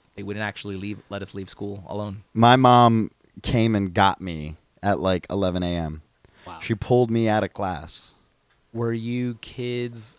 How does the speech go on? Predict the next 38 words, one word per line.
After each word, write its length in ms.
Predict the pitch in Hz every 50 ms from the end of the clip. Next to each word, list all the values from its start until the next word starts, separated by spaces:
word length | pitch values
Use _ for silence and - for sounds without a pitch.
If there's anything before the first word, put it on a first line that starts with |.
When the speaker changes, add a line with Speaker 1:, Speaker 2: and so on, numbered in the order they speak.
| _ _ -
Speaker 1:
uh, 520 | 117 113 110 107 107 104 104 101 101 101 - _ _
like 260 | 135 127 113 - - _ _ _ _ _
Speaker 2:
We 100 | 120 135
Speaker 1:
wh- 40 | 151
Speaker 2:
didn't 140 | 165 160
even 160 | 156 143 151 147
know. 340 | 139 143 165 156 113 101
No, 120 | 98 120 151
Speaker 1:
I 20 |
was, 80 | 165 135
Speaker 2:
I 120 | 131 139
didn't 140 | 147 151 143
Speaker 1:
I 80 | 139 139
was 80 | 151 160
Speaker 2:
know. 40 | 160 135
Speaker 1:
gonna, 60 | 127
Speaker 2:
No, 80 | 127 143
Speaker 1:
I 60 | 160
was 80 | 160 151
Speaker 2:
no, 60 | 151
Speaker 1:
gonna 160 | 151 156 156
Speaker 2:
no. 60 | 165 180
Speaker 1:
say, 100 | 147 127 117 117 131 123
they, 100 | 156 151
they 140 | 139 143 151
probably 360 | 139 135 - 165 175 156 135
wouldn't 280 | 123 107 117 120 110 107
have 100 | 95 76
announced 380 | 87 90 90 85 82 - - -
it. 120 | - -
Speaker 2:
No, 220 | 131 143 139 123
'cause 200 | 117 - 139 120 110
we 100 | 131 147
were 140 | 147 135 117
also, 240 | - - - 107
like, 180 | 87 73 78 -
second 300 | - 101 87 82 95 90
grade. 320 | 85 87 87 95 104 101